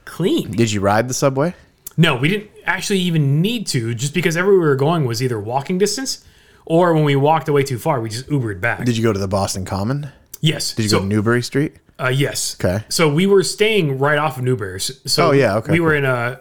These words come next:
Speaker 1: a Copley Place,
Speaker 2: Yep.
Speaker 1: right over by the Boston Library.
Speaker 2: Yeah, yeah.
Speaker 1: So the Boston Library was really cool.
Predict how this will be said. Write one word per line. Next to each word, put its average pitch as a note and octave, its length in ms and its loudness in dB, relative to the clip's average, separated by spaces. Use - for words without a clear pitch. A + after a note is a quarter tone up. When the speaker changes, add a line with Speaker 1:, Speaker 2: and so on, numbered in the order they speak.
Speaker 1:
a G#2 380 -4
Copley D3 340 -2
Place, G#2+ 640 -4
Speaker 2:
Yep. C3 120 2
Speaker 1:
right D#3+ 120 2
over E3 100 0
by C#3 140 0
the C3 60 -4
Boston C3 340 -2
Library. A2+ 360 -4
Speaker 2:
Yeah, A2 220 0
yeah. F2+ 80 -10
Speaker 1:
So D#3 140 -2
the C#3+ 80 0
Boston G#3 280 2
Library F#3+ 260 4
was A#2+ 100 0
really A#2+ 180 -2
cool. A2+ 420 -8